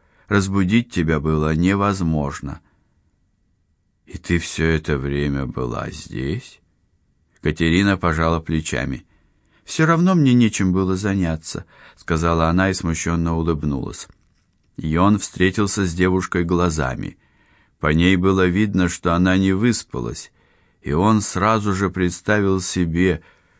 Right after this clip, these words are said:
как она сидела рядом с его постелью, пока он спал. Может, даже Катерина касалась его лба кончиками пальцев,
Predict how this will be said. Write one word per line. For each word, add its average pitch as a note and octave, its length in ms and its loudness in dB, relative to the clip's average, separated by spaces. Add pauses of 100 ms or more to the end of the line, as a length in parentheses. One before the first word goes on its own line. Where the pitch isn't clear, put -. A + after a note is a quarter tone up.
как D2+ 240 -4
она D#2 220 2
сидела G#2+ 520 -2
рядом F#2 380 -2
с - 120 -6
его D2+ 220 -2
постелью, D#2+ 680 -2
пока D2 340 -6
он D2 140 -2
спал. - 500 -6 (580)
Может, D2 400 -4
даже D#2 280 0
Катерина D#2 640 0 (240)
касалась F2 600 0
его D#2+ 240 2
лба E2 300 0
кончиками E2+ 640 -2
пальцев, E2+ 640 -4